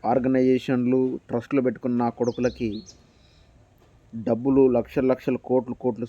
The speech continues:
సంపాదించుకొని మేము పీఠాధిపతులం, ఏటాధిపతులం, ఉమ్,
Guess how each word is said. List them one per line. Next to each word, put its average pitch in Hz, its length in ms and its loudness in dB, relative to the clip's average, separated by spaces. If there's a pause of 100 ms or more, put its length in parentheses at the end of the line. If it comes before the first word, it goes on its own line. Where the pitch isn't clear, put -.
సంపాదించుకొని 120 760 0 (640)
మేము 113 180 0 (140)
పీఠాధిపతులం, 127 760 2 (220)
ఏటాధిపతులం, 123 680 -2 (680)
ఉమ్, 170 120 -2